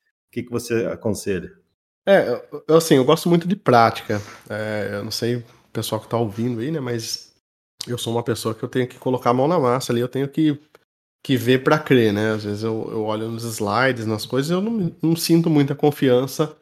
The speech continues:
Speaker 2: exceto parte de arquitetura, que é uma parte mais, é, muito mais, às vezes, teórica do que, do que prática, né? Ah, então, no caso do dot net, a gente tem hoje uma S D K, né, que é o Software Development Kit,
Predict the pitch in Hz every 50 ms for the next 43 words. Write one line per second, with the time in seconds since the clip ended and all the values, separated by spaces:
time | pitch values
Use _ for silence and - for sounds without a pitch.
0 | _ _ - 214 - 151 147 147 - 208 175 - - - 147 151 147 - 151 151
1 | 147 147 - - 143 - 135 131 147 165 165 - - 180 175 175 170 170 156 143
2 | 143 143 - 156 131 123 123 127 131 - - - - _ _ _ _ _ _ _
3 | _ _ _ - 117 110 107 104 104 101 104 107 110 113 117 117 131 127 123 123
4 | 117 120 113 107 113 110 - - 123 110 104 104 110 110 110 - - 117 123 -
5 | - 131 123 120 113 110 - _ _ _ _ _ - 123 - - 123 117 - -
6 | 117 107 98 110 - - - 95 101 104 107 - - - - - - _ _ -
7 | 117 120 120 117 113 113 113 113 101 101 120 117 - 175 190 196 - 175 165 151
8 | 143 135 135 135 123 - - 113 107 123 151 151 - - - - _ _ _ _
9 | _ _ _ - 123 120 117 131 135 135 - - 170 175 165 147 139 139 135 117
10 | 131 120 117 123 127 - - - 131 - - - 123 113 120 156 202 - - _
11 | _ _ _ _ _ - 117 113 117 127 - - 120 110 107 104 104 - - -
12 | 117 110 - 123 113 110 110 113 113 107 107 110 101 110 - - _ - 120 127
13 | 147 139 - -